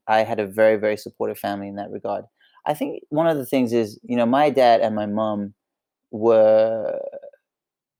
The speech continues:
were kind of rebels in their own way. I mean, they were an interracial couple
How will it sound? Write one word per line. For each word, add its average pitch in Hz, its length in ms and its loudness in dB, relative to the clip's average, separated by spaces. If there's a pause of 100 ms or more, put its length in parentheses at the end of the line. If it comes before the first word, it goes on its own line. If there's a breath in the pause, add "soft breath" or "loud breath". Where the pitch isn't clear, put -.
(140)
were 143 180 2
kind 175 180 -2
of 127 140 -2
rebels 131 400 4
in 117 100 -4
their 117 140 -2
own 139 220 -4
way. - 360 -10
I 107 40 -12
mean, 110 360 -10
they 120 180 0
were 147 120 -2
an 123 100 -6
interracial 113 800 -6
couple 90 520 -6